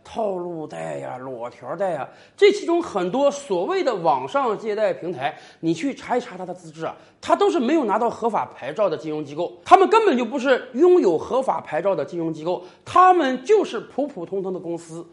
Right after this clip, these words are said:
所以这些公司如果借款给你，他就要受四倍L P R利率上限的指导，他的借款利息就不可以超过百分之十四点八。所以，如果你真的是不幸啊，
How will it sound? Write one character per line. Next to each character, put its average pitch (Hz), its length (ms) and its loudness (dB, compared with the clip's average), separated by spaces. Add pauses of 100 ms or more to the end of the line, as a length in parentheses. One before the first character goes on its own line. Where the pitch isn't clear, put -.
(180)
所 381 220 2
以 311 140 8
这 403 320 8
些 294 240 -2
公 294 200 -4
司 277 180 -8
如 269 120 -6
果 247 140 0
借 294 160 -6
款 190 180 -2
给 202 140 -4
你， 165 260 -6 (160)
他 320 140 8
就 302 100 2
要 311 100 8
受 381 320 2 (200)
四 320 320 -6
倍 220 200 4
L 214 260 4
P - 160 -6
R 202 120 6
利 202 200 -6
率 190 40 -10
上 214 280 -2
限 190 180 -4
的 160 80 -4
指 175 180 -10
导， 123 280 -4 (240)
他 349 200 12
的 294 200 8
借 381 240 6
款 180 280 -2
利 254 60 -6
息 226 160 -12
就 233 100 -6
不 - 220 -6
可 - 220 -6
以 285 120 -4
超 254 240 0
过 247 280 2 (200)
百 180 200 6
分 208 140 -2
之 196 60 -4
十 - 140 -10
四 - 120 -16
点 139 160 -6
八。 123 200 -8 (200)
所 330 220 0
以， 254 240 0 (200)
如 311 120 -2
果 339 100 0
你 226 140 0
真 359 200 0
的 349 120 2
是 226 160 0 (120)
不 262 80 -4
幸 349 240 2
啊， - 100 -2